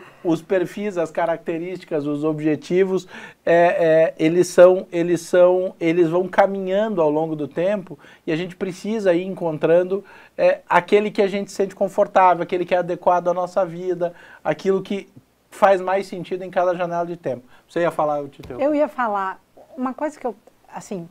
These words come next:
Speaker 2: pensando, quando o João Pedro e o Lucas me mandaram a mensagem,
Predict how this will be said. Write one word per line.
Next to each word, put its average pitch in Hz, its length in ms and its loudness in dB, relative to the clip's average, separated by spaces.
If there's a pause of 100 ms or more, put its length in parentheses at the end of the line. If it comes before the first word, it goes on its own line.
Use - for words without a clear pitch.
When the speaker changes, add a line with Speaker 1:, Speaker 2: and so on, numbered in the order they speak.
Speaker 2:
pensando, 196 600 -4 (480)
quando 233 280 -2
o 220 500 0
João 233 160 -4
Pedro 233 280 -2
e 233 40 0
o - 20 -4
Lucas 208 340 -4
me 202 140 -4
mandaram 190 520 -2
a - 20 -8
mensagem, 180 680 -10